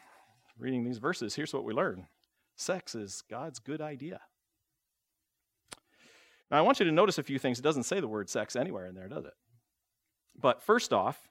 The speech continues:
nowhere else did God create anything else in his image.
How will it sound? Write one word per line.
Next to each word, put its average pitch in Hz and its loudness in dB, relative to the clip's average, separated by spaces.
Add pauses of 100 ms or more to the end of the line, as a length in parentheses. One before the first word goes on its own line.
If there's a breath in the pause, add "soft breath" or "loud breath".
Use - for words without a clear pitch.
nowhere 214 8
else 127 6
did 120 -4
God 139 2
create 127 0
anything 160 -6 (180)
else - -10 (180)
in 107 -10
his 120 -10
image. - -14